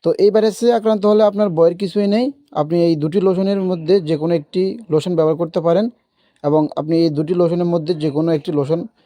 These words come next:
ব্যবহার করার মাধ্যমে সাত থেকে চোদ্দ দিনের ভিতরে আপনি এই ভাইরাস থেকে মুক্তি পেয়ে যেতে পারেন। আর এই লোশনটি ব্যবহারের নিয়ম হলো, আপনার সমস্ত শরীরকে প্রথমে ভালো করে পরিষ্কার করে শুকিয়ে নিতে হবে।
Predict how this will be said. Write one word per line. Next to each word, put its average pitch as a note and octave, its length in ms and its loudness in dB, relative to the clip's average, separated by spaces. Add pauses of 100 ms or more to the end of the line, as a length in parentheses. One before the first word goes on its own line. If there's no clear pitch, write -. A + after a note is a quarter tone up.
(200)
ব্যবহার D#3 320 2
করার F3+ 240 2
মাধ্যমে E3 500 0 (200)
সাত - 280 -4
থেকে F#3+ 200 -4
চোদ্দ G3 220 2
দিনের E3+ 260 0
ভিতরে C3+ 400 -2 (540)
আপনি D3 240 -2
এই D3 60 2
ভাইরাস C3+ 280 0
থেকে D#3 260 -4
মুক্তি F3+ 300 -6
পেয়ে C3+ 140 -2
যেতে A2+ 200 -6
পারেন। G#2+ 280 -6 (840)
আর D#3 120 0
এই G3 140 4
লোশনটি G3+ 380 0
ব্যবহারের F#3+ 320 0
নিয়ম G#3+ 180 0
হলো, G3 260 0 (220)
আপনার F3 300 -6
সমস্ত F3 480 -2
শরীরকে G3 640 2
প্রথমে G3 600 -2 (680)
ভালো D#3 220 2
করে G3+ 140 0
পরিষ্কার G#3 520 0
করে G3 220 2
শুকিয়ে F3 300 -2
নিতে B2+ 200 -2
হবে। A#2 300 -6